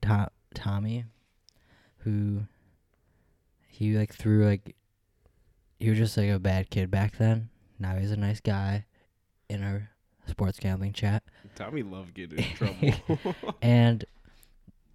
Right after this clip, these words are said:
Speaker 1: I remember that he was in, it was in the lunchroom. I actually don't e-, even know who he was fighting, but I remember, like, all the teachers were, like, surrounding him, and then he, like, was, like, wrestling, well, not really wrestling, but Mister Trey was just trying to, like,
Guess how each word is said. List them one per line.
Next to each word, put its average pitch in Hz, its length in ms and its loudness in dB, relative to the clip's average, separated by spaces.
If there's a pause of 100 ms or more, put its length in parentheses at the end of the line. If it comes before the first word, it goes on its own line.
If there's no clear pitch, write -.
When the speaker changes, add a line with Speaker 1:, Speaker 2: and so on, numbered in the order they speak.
(200)
Speaker 1:
I - 40 2
remember 127 320 6
that 120 200 4
he 117 80 2
was 117 120 2
in, 117 120 0
it - 80 -6
was 110 160 0
in 117 80 0
the 104 80 2
lunchroom. 101 680 -2 (680)
I 104 60 -2
actually 139 220 0
don't 127 240 2
e-, 120 80 -2 (540)
even 120 180 -4
know 113 120 -2
who 117 140 -2
he 110 80 -2
was 95 120 -8
fighting, 90 480 -10 (340)
but 117 100 2
I 113 140 6
remember, 117 400 6
like, 107 220 4
all 107 140 4
the 104 80 4
teachers 107 420 0
were, 110 80 6
like, 104 240 0
surrounding 101 480 0
him, 110 300 -2 (640)
and 107 140 4
then 107 120 2
he, 110 100 4
like, 104 220 0 (720)
was, 110 80 -6
like, 107 140 0
wrestling, 107 580 2
well, 107 140 0
not 95 140 -8
really 95 220 -4
wrestling, 92 360 -6
but 101 100 -4
Mister 101 240 -4
Trey 98 240 -4
was 101 160 -2
just 104 120 -4
trying 101 160 0
to, 98 40 0
like, 98 200 -6